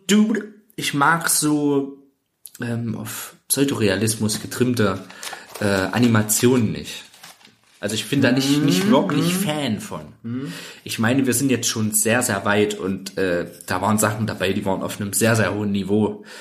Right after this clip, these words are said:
Speaker 2: Mhm.
Speaker 1: Ähm, ich denke mal, ich hätte da gerne mal die Budgets gesehen. Ähm, oder in welchen Rahmen sowas ab, ab, in welchen Rahmen das abgelaufen ist. Ist das in einem Wettbewerb entstanden? Ich habe auch nichts wirklich gefunden. Ist das,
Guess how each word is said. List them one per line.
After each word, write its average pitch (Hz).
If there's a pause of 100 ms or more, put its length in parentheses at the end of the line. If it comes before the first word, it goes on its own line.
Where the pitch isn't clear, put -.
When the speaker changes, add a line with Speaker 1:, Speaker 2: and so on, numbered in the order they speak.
(160)
Speaker 2:
Mhm. 98
Speaker 1:
Ähm, 95
ich -
denke 113
mal, 104
ich 107
hätte 117
da 110
gerne 120
mal 113
die 110
Budgets 113
gesehen. 92 (920)
Ähm, 98
oder 101
in 107
welchen 120
Rahmen 135
sowas 107
ab, -
ab, - (300)
in 113
welchen 113
Rahmen 135
das 113
abgelaufen 92
ist. -
Ist -
das 101
in 104
einem 90 (840)
Wettbewerb 160
entstanden? 143
Ich -
habe 110
auch -
nichts 143
wirklich 135
gefunden. 120
Ist -
das, 117